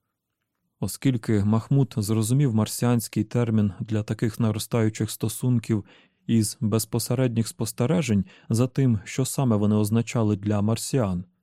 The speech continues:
то і не потребував незграбного та неадекватного перекладу, якось канетативне поєднання, чи навіть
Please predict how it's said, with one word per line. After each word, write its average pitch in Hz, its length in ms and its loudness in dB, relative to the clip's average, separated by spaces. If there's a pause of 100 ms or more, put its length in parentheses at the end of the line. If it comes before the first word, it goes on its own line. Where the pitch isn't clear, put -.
(480)
то 120 340 2
і 123 80 0
не 123 120 2
потребував 135 800 -2
незграбного 107 760 0 (200)
та 135 120 -2
неадекватного 123 720 0
перекладу, 104 640 -2 (420)
якось 123 500 0 (260)
канетативне 127 800 2
поєднання, 110 840 0 (640)
чи - 160 -2
навіть 120 460 2